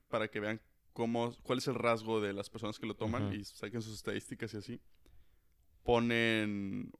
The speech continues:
Speaker 1: una lista de, ¿cómo se dice?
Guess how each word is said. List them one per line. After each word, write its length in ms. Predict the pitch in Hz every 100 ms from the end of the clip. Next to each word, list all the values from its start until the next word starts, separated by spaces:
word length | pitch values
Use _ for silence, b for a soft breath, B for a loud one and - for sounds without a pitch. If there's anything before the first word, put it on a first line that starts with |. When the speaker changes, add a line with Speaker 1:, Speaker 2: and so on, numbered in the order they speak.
| -
Speaker 1:
una 320 | 113 117 120
lista 380 | 120 110 - 117
de, 500 | 110 104 98 - - _ - - - - - _ - - _ _ _ _ _ _
¿cómo 120 | - 113
se 100 | 117
dice? 140 | -